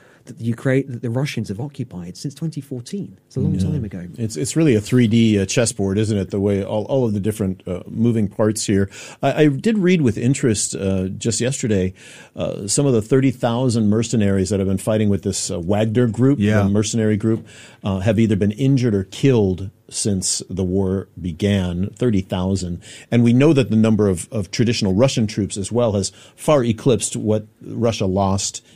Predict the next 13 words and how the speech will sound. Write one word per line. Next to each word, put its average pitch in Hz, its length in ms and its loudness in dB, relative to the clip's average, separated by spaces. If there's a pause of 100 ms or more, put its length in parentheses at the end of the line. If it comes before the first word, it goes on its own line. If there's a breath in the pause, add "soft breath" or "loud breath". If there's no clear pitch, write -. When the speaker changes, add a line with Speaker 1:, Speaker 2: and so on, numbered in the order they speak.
(100)
Speaker 2:
in 104 120 2
Afghanistan, 92 800 -4 (340 loud breath)
uh, 95 180 -2
during, 95 380 0
during 98 280 0
that 110 180 0
incursion. 90 540 -4 (460 loud breath)
Uh, 123 200 -4 (200)
we 143 140 6
talk 170 200 2
about 147 340 2
the 123 220 -2
number, 139 600 4